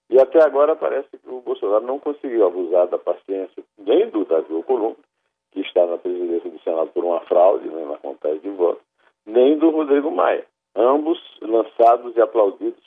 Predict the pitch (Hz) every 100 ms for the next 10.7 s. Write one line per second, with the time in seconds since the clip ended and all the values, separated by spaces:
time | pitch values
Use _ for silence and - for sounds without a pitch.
0 | _ 101 98 95 98 - 95 92 92 101
1 | 113 - 104 98 101 98 127 104 - -
2 | - 90 - 73 76 76 73 71 85 98
3 | 123 - 98 98 98 98 85 - 90 85
4 | - 80 80 82 73 85 90 - _ _
5 | _ - - - - 101 - 95 98 98
6 | 87 87 90 87 90 87 80 - - 82
7 | 78 69 69 - _ _ _ _ 90 92
8 | 92 87 90 - 92 98 - - 92 87
9 | 80 87 82 90 101 113 117 104 95 98
10 | 104 - 101 - 65 64 -